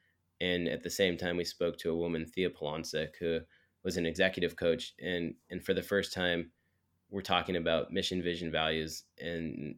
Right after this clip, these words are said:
had a chance to meet Tony Hsieh that summer, who wrote that book.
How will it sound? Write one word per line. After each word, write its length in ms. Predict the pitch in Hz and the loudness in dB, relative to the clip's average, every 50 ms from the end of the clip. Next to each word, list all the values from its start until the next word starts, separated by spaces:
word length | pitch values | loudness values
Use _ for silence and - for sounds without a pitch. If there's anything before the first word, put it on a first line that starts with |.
| - | -8
had 100 | 95 98 | -8 -8
a 60 | 90 | -6
chance 280 | - - 90 87 87 - | -4 -2 -2 -2 -2 -2
to 60 | 90 | -4
meet 180 | 85 73 62 - | -4 -4 -4 -4
Tony 180 | 90 87 85 | -4 -2 -2
Hsieh 300 | 78 - - 85 85 85 | -2 0 2 2 2 2
that 180 | 82 82 - - | 2 0 -2 -2
summer, 380 | - 85 82 82 80 78 78 - _ _ _ _ | -4 -4 -2 -2 -2 -4 -6 -8 _ _ _ _
who 60 | - 82 | -2 0
wrote 200 | 87 85 85 - | 0 0 0 0
that 180 | 87 82 - | -2 0 0
book. 320 | - 85 80 78 - - | 0 0 0 0 -2 -8